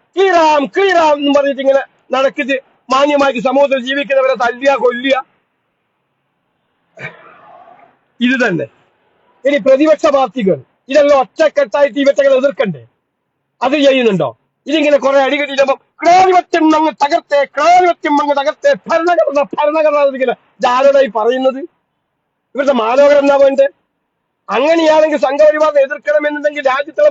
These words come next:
മുഴുവൻ ജനാധിപത്യ പാർട്ടികളും ഒന്നിച്ചു നിൽക്കുക, എന്നിട്ട് ജനങ്ങൾ അണിനിർത്തുക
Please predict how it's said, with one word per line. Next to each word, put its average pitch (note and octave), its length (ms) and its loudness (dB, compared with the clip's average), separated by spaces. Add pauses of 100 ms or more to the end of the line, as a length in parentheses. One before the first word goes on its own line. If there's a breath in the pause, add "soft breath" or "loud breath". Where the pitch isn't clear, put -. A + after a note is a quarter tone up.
മുഴുവൻ D4 320 0
ജനാധിപത്യ D4 540 -2 (100)
പാർട്ടികളും C#4 480 0
ഒന്നിച്ചു C#4+ 300 -2
നിൽക്കുക, D4+ 320 -4 (1500)
എന്നിട്ട് D4+ 260 0 (120)
ജനങ്ങൾ D4+ 400 4
അണിനിർത്തുക D#4 520 0